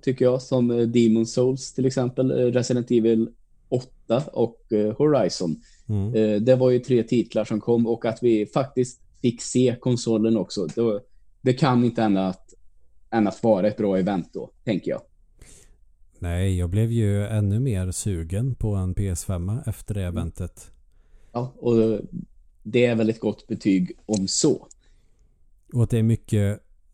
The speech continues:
Speaker 2: just, eh, Sony-titlar också.
Speaker 1: Ja, det var mycket PlayStation Studios. Det är, eh, rätt val också, tycker jag. De har ju levt väldigt starkt på sina exklusiva titlar. Och det dök ju faktiskt upp några såna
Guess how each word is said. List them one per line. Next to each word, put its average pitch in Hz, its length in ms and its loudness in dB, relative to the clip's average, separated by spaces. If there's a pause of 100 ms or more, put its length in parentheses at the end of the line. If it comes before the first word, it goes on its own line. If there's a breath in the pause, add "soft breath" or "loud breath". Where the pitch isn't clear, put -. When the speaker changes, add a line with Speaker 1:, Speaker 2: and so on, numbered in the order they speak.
(120)
Speaker 2:
just, 107 360 -2
eh, 98 260 2 (140)
Sony-titlar 104 1700 -2
också. 87 340 -6 (580)
Speaker 1:
Ja, 123 220 -2 (320)
det 117 180 0
var 123 120 4
mycket 127 720 2
PlayStation 110 480 0
Studios. 98 680 0
Det 98 160 0
är, 101 200 0 (600 soft breath)
eh, 98 280 -2 (400)
rätt 131 260 0
val 117 300 2
också, - 300 -4
tycker 113 220 0
jag. 98 120 4
De 110 140 4
har 127 80 4
ju 123 40 2
levt 117 300 2
väldigt 120 520 2
starkt 104 400 -2
på 113 80 -2
sina 101 280 0
exklusiva 104 800 -4
titlar. 98 440 -2
Och 107 100 2
det 113 100 2
dök 135 240 0
ju 147 80 0
faktiskt 147 320 -4
upp - 220 -2
några 107 300 2
såna 78 320 -4